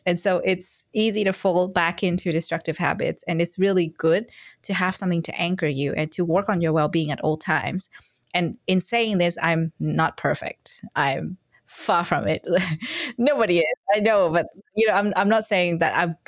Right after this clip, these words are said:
uh, doing all the great things, because I still have destructive habits that I know I need to get rid of. Um, I know that it's a journey. And so when you said it's not,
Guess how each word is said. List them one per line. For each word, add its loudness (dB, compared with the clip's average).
uh, 2
doing 0
all 4
the 0
great 0
things, -2
because -6
I 0
still -2
have 0
destructive -4
habits 0
that -2
I 0
know 2
I 2
need -4
to -16
get -2
rid 2
of. 2
Um, -2
I 0
know 2
that 0
it's -6
a -8
journey. 0
And 0
so 0
when 2
you 0
said -2
it's -8
not, 2